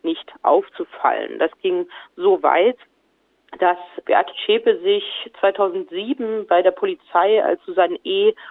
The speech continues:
vorstellte, weil es gab da einen Wasserschaden bei ihnen,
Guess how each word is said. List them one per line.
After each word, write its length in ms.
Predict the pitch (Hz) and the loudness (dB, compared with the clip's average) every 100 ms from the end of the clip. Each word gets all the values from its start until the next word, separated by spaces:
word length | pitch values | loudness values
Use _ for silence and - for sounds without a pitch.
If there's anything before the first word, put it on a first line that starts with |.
| _ | _
vorstellte, 1000 | - - 254 392 - - 143 151 - 320 | -2 4 4 4 -4 0 2 0 0 0
weil 160 | 202 160 | 2 0
es 140 | 170 - | -4 -2
gab 240 | 156 - | -2 0
da 100 | 160 | -2
einen 260 | - - - | 0 -2 -2
Wasserschaden 800 | 202 - 269 - 214 214 214 202 - - _ | -2 0 -2 2 2 2 0 -10 -16 -20 _
bei 120 | 208 | 0
ihnen, 460 | 180 220 220 220 | 0 -4 -2 -2